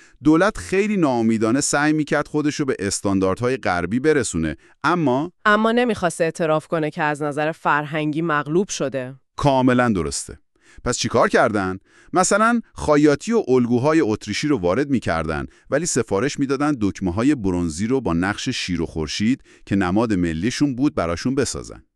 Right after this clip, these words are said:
Speaker 2: آها، حتی اون سوزندوزیای سنتی ایرانی رو هم نگه داشتن، مگه نه؟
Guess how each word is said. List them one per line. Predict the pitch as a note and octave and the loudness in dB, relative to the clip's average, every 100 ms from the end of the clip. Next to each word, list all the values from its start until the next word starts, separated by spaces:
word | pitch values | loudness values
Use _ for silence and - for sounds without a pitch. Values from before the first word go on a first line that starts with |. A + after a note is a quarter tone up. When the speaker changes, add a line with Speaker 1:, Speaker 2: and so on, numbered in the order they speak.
| _ | _
Speaker 2:
آها، | G3 F#3 E3 D#3+ D#3+ D#3 D#3 D3+ - - | 0 0 0 -2 -2 0 0 -4 -12 -2
حتی | A3 D#4+ | 0 0
اون | E4+ | -2
سوزندوزیای | E4 - G#3+ G3+ G3 F#3 F#3+ E3 F#3 F#3+ B3 | -4 -6 -2 0 0 -2 -6 -2 0 0 0
سنتی | - G3 F3+ E3+ E3+ - | -4 -4 -2 -2 -2 -4
ایرانی | A#3+ A#3 F3+ E3+ D#3+ F3 A3+ | -6 -4 -4 -2 0 0 -2
رو | G#3 | -2
هم | E3 D3 | -4 -4
نگه | D3 C#3+ C#3+ C#3+ | -4 -2 -4 -6
داشتن، | C#3 - C#3+ C#3 | -10 -8 -6 -4
مگه | D3+ D#3+ | -2 -2
نه؟ | D#3+ D#3 F3 G#3+ | -2 0 -2 -4